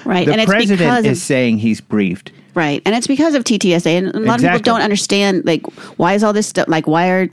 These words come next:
Speaker 1: is the Navy now reporting U F Os? Why this, why the other things? It didn't just,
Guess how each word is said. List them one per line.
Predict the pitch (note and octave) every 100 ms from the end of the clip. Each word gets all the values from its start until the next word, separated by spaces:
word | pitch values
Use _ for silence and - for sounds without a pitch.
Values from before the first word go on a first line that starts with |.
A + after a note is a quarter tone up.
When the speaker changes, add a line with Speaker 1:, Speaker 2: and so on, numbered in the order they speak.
| -
Speaker 1:
is | F3
the | F3
Navy | F3+ F#3 F3
now | E3+ F3
reporting | F3 E3+ F3+ F3+ E3+
U | D#3
F | -
Os? | C#3+ F3
Why | D#3 E3+
this, | E3+ -
why | E3 D#3+ D#3 -
the | D#3+
other | E3 F3
things? | F3 D3 - - - -
It | G3
didn't | C4+
just, | B3+ A3+